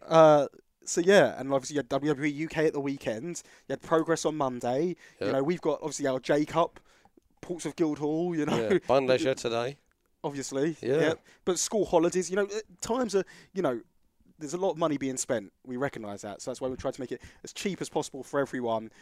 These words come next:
Speaker 1: Um, and we're hoping to get as many people as possible into York Hall, Bethnal Green. Um, I said we could have put the, the tapings as well in a smaller building. Um, but for me, York Hall is just such an iconic venue,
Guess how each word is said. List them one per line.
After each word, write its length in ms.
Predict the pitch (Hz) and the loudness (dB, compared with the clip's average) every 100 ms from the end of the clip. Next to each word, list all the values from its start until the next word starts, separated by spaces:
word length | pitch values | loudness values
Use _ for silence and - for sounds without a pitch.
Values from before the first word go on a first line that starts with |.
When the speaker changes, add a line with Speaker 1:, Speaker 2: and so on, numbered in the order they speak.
| _ | _
Speaker 1:
Um, 200 | 120 117 | -4 -4
and 140 | 117 127 | -4 -6
we're 80 | 127 | -2
hoping 280 | 147 135 | -2 -4
to 60 | 120 | -8
get 100 | 123 | -8
as 100 | 110 | -6
many 280 | 147 151 135 | -4 -4 -4
people 260 | 131 117 | -8 -8
as 80 | 113 | -8
possible 480 | - 117 - 107 107 - _ - | -8 -10 -10 -14 -14 -20 _ -2
into 480 | 147 131 117 123 117 | -2 -2 -4 -4 -4
York 220 | 123 117 | -6 -10
Hall, 120 | 123 | -10
Bethnal 300 | 117 113 113 | -10 -10 -12
Green. 280 | 104 110 110 - - - | -10 -10 -10 -14 -18 -6
Um, 180 | 117 120 _ | -4 -4 _
I 40 | - | -2
said 180 | - - - | -2 -2 -12
we 100 | 185 | -10
could 140 | - 240 | -4 -4
have 80 | |
put 160 | - 214 | -2 2
the, 180 | 180 156 - - | 4 2 -2 -10
the 60 | |
tapings 360 | - 185 160 135 | 0 2 2 -6
as 100 | 135 | 0
well 160 | 160 | 2
in 80 | 139 | 2
a 60 | 131 | -4
smaller 460 | - - 180 180 | -6 -2 2 2
building. 640 | 175 180 175 175 170 165 151 - - - | 6 6 6 4 2 2 -6 -18 -20 0
Um, 440 | 131 120 113 104 _ _ _ _ _ _ | 2 2 -2 -14 _ _ _ _ _ _
but 120 | - 156 | -8 -4
for 100 | 175 | -2
me, 100 | 208 | 0
York 260 | 170 170 | 0 0
Hall 120 | - | 0
is 60 | 151 | -2
just 140 | 139 | -2
such 200 | - 165 | -4 -2
an 60 | 165 | -2
iconic 380 | 151 - 147 - | -2 -2 -4 -2
venue, 480 | 147 143 139 135 | -2 -2 -4 -6